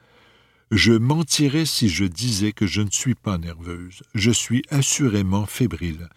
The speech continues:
Par contre, je n'ai pas l'impression d'être un imposteur. Je suis une chef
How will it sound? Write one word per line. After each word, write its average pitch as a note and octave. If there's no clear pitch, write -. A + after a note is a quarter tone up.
Par -
contre, D#3
je G#2
n'ai C3+
pas A2+
l'impression A2
d'être G#2+
un F2+
imposteur. F2+
Je G#2
suis A#2+
une F2+
chef A2